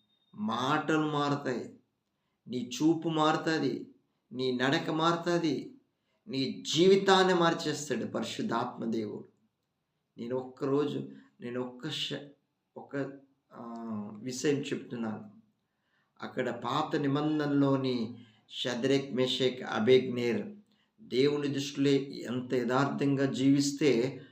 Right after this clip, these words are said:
ఆ విశ్వాసం ఉంటుందా? ఈరోజు మంచి మనస్సాక్షి కలిగి దేవుని దృష్టిలో మనం ఉన్నప్పుడు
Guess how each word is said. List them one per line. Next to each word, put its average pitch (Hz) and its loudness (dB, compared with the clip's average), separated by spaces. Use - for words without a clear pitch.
ఆ 110 -4
విశ్వాసం 135 -2
ఉంటుందా? 147 -4
ఈరోజు 143 0
మంచి 160 2
మనస్సాక్షి 160 0
కలిగి 139 0
దేవుని 151 6
దృష్టిలో 147 4
మనం 143 4
ఉన్నప్పుడు 131 0